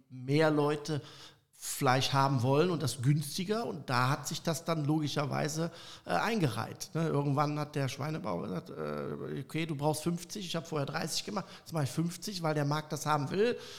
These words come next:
und der Markt sagt aber, ich will aber nur drei ausgeben statt vier“, ne? So hat sich das, und so sind ja auch, berichtige mich, auch viele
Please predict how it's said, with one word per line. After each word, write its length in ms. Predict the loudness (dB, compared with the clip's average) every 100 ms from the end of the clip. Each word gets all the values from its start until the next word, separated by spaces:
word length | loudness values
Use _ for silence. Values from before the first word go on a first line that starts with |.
| -8
und 320 | -6 -6 -8 -20 _ _
der 220 | _ 0 2
Markt 300 | 4 2 0
sagt 180 | -2
aber, 160 | 0 -2
ich 100 | -2
will 100 | 0
aber 140 | 0
nur 120 | 2 0
drei 360 | 0 2 4
ausgeben 480 | 4 2 0 -4 -4
statt 240 | -2 -2
vier“, 420 | -2 0 4 2 0 -8 -16 -16 -12
ne? 200 | 2 2 2 -6 -12 -14 -14 -20 -20 _ _ _
So 360 | 0 2 4
hat 160 | 2 0
sich 140 | 0
das, 180 | 0 0
und 100 | 0 4
so 100 | 6
sind 240 | 4 0
ja 120 | 0
auch, 300 | 0 -2 -6 -18 -14
berichtige 400 | -4 0 0 0
mich, 180 | 0 0
auch 100 | -2
viele 380 | -2 0 0 -2